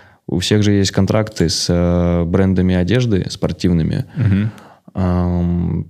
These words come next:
Speaker 1: почему они не обращают, э, внимания на это такое пристальное? Вот как ты думаешь, твоё мнение?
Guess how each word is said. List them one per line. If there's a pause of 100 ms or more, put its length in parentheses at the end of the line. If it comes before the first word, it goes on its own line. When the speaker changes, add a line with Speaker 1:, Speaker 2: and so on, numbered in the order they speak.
Speaker 1:
почему
они
не
обращают,
э,
внимания
на
это
такое
пристальное?
Вот (100)
как
ты
думаешь,
твоё
мнение?